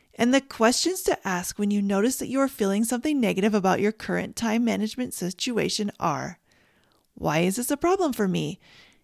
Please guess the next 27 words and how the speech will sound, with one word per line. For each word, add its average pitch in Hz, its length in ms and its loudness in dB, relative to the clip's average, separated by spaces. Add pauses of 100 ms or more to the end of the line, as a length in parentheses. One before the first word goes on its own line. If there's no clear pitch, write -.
(240)
And, 202 420 2 (160)
"What 175 280 2
am 214 160 6
I 269 60 6
making 202 380 2
this 196 200 0
mean?" 170 520 0 (920)
Let's 226 180 6
use 285 100 6
an 302 80 4
example 262 440 8
to - 80 8
illustrate 226 440 4
this. 233 260 6
Luckily 240 380 6
for 330 200 2
me, 226 360 6 (120)
I 196 320 6
have 220 240 4
a 214 60 4
lot 170 260 4
of 226 60 2
personal 208 340 0
examples 190 560 0
to 214 140 2
pick 196 200 0
from. 180 400 0